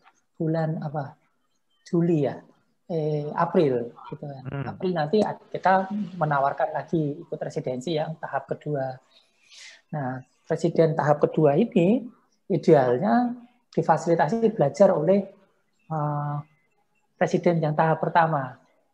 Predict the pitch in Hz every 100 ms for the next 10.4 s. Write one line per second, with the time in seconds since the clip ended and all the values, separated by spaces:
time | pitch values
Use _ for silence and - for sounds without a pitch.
0 | _ _ _ _ _ _ _ _ _ -
1 | 160 135 131 143 - 151 160 - 156 156
2 | 202 214 196 156 196 - 160 151 139 190
3 | 202 226 233 226 147 185 170 170 170 180
4 | 180 190 185 _ _ _ - 160 151 147
5 | 139 147 151 139 139 180 175 165 160 156
6 | - _ _ _ - 151 139 156 147 135
7 | 160 135 156 165 170 165 - _ _ -
8 | 156 143 135 139 139 135 135 135 131 131
9 | 135 139 147 208 _ _ - _ _ -
10 | 127 127 135